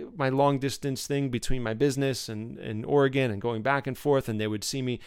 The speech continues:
standing in New York City with a bunch of taxi cabs and ambulances going by. And then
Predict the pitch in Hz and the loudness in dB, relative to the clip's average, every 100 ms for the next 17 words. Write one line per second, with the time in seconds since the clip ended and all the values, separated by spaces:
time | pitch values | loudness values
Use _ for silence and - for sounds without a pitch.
0 | - - - - 175 175 160 156 151 139 | -18 -20 -12 -2 2 4 4 6 4 4
1 | - 151 147 127 120 135 131 123 104 - | 0 0 0 0 0 0 0 -2 -4 -4
2 | 139 147 - 139 143 135 127 117 117 120 | -4 -2 -2 0 2 2 2 -4 -6 -4
3 | 143 139 139 131 127 123 135 131 123 123 | -2 -2 -2 -2 -4 -4 -2 0 2 2
4 | 127 123 117 113 113 113 | 2 0 -2 -4 -4 -8